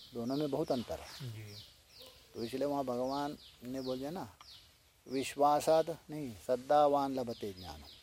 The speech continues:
Speaker 1: विश्वास से ज्ञान होता नहीं बता रहे, वहाँ विश्वास से ज्ञान नहीं बताया, श्रद्धावान।
Speaker 2: शास्त्र और गुरु संतों के प्रति जो
Speaker 1: विश्वास,
Speaker 2: सत्य,
Speaker 1: उसी का नाम है
Speaker 2: वेद,
Speaker 1: श्रद्धा।
Speaker 2: गुरु वाक्य है।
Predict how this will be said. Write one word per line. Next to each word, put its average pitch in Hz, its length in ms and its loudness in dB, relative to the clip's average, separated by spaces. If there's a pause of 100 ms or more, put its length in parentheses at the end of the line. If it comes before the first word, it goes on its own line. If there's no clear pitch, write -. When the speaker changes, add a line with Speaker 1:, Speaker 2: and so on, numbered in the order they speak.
(1160)
Speaker 1:
विश्वास 127 380 2
से 151 120 -2
ज्ञान 143 240 0
होता 143 260 -2
नहीं 160 120 -2
बता 123 260 2
रहे, 101 140 0 (2250)
वहाँ 110 180 -8
विश्वास 120 380 -2
से 139 140 -2
ज्ञान 135 240 -4
नहीं 170 140 -4
बताया, 113 280 -6
श्रद्धावान। 127 560 4
Speaker 2:
शास्त्र 110 160 -4
और 120 160 -4
गुरु 117 260 -6
संतों 120 420 -10
के 120 80 -10
प्रति 113 360 -14
जो 107 140 -14
Speaker 1:
विश्वास, 117 440 0
Speaker 2:
सत्य, - 680 -16
Speaker 1:
उसी 156 220 0
का 151 120 2
नाम 135 100 0
है 135 60 -2
Speaker 2:
वेद, 147 120 -2
Speaker 1:
श्रद्धा। 113 360 -2
Speaker 2:
गुरु 107 60 -10
वाक्य 101 340 -10
है। 92 80 -18